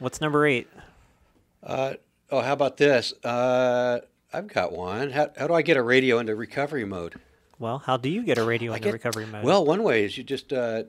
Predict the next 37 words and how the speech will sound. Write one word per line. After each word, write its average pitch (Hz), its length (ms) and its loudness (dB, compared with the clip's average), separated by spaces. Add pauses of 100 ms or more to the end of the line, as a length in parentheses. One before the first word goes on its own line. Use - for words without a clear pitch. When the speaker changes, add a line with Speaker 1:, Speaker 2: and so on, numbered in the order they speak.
(280)
Speaker 2:
just 139 200 -8 (180)
power 135 260 0
up 127 120 -4
the 110 100 -6
radio, 110 480 0 (220)
but 101 100 -8
make 117 160 -4
sure - 180 0
it 104 60 -4
doesn't 113 240 -2
have, 107 480 -2
uh, 104 120 0
you're 107 180 -4
not 107 180 -2
plugged 110 220 -2
into 101 160 -4
lan 110 300 -2
on, 101 260 -6
uh, 101 280 -10
your 104 140 -12
laptop. 101 720 -6 (640)
Speaker 1:
So 127 380 2
Speaker 2:
Right, 120 80 -2
Speaker 1:
which 135 160 2
Speaker 2:
you - 0 -
might - 0 -
have 104 40 -4
to 135 60 0
re-, 135 80 6
Speaker 1:
radios 127 420 4
Speaker 2:
you - 80 -8
might 107 160 -2
have 101 120 -4
to 80 100 -6
reboot. 90 540 -8
Speaker 1:
Which 131 200 -2
radios? 117 540 -6